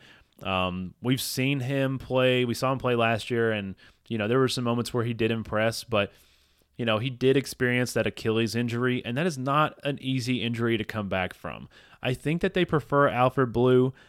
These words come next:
or I think they are at least content with Alfred Blue, so I think Alfred Blue is probably gonna be the guy. I'm not crazy about the matchup with the Eagles next week, but I think that,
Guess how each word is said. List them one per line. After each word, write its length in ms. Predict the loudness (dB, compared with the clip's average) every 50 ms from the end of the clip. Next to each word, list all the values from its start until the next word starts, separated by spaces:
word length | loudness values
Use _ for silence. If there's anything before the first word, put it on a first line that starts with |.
| -16 -6
or 160 | 0 2 2 4
I 120 | 4 2
think 200 | 2 0 0 2
they 160 | 2 2 2
are 580 | 2 0 -4 -6 -4 -4 -4 -4 -4 -4 -2 -2
at 140 | -2 -2 0
least 340 | 0 0 0 0 -2 -8
content 480 | -8 -8 -8 -6 -6 -4 -4 -4 -2 0
with 140 | 0 2 4
Alfred 360 | 4 4 4 4 2 -2 0
Blue, 320 | 2 2 4 6 6 6 6
so 180 | 4 0 0
I 100 | 0 0
think 320 | 0 0 0 -2 -2 -2 -4 -4
Alfred 320 | -2 -2 0 0 -2 -4
Blue 180 | 0 0 2 2
is 140 | 2 0 -2
probably 260 | -4 -4 -2 -2 -2
gonna 160 | 0 0 0
be 120 | 0 2 0
the 100 | 0 2
guy. 400 | 2 2 2 4 2 0 -2 -4 _ _ _ _ _ _ _ _ _ _ _ _ _ _ _ _ _ _ _ 0
I'm 100 | 0 2
not 220 | 4 4 2 2 0
crazy 480 | -2 0 2 4 4 4 4 4 4
about 340 | 4 6 6 4 4 2 2
the 160 | 2 2 2
matchup 500 | 2 2 0 0 0 0 0 0 0 2
with 120 | 0 -2 -2
the 160 | -2 -2 0
Eagles 340 | -2 0 0 0 0 0 0
next 260 | -2 -2 -4 -4 -4
week, 300 | -2 -2 -2 -2 -4 -12 -20 -20 -20 -20 -20 _ _ 0
but 380 | 2 4 4 4 2 -2 _ _ _ _
I 100 | -8 -8
think 340 | -4 -2 0 0 0 0 0
that, 400 | 2 4 6 6 6 4 0 _